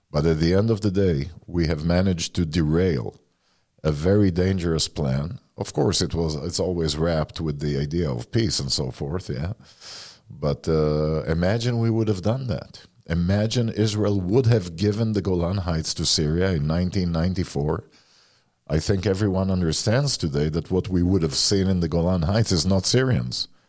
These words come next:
We would have seen Iranian generals, like we do in Lebanon, and we would have seen Russian generals,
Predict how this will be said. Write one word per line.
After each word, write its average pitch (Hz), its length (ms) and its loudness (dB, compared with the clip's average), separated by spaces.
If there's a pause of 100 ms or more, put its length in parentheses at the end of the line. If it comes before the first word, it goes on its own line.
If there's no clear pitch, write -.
(280)
We 90 140 4
would 101 160 4
have 85 100 2
seen 104 460 2
Iranian 98 600 2
generals, 82 640 2 (760)
like 87 240 0
we 95 100 2
do 98 160 4
in 92 100 4
Lebanon, 82 500 2 (680)
and 85 160 0
we 101 120 4
would 101 160 2
have 90 100 -2
seen 117 240 4
Russian 104 400 4
generals, 71 600 0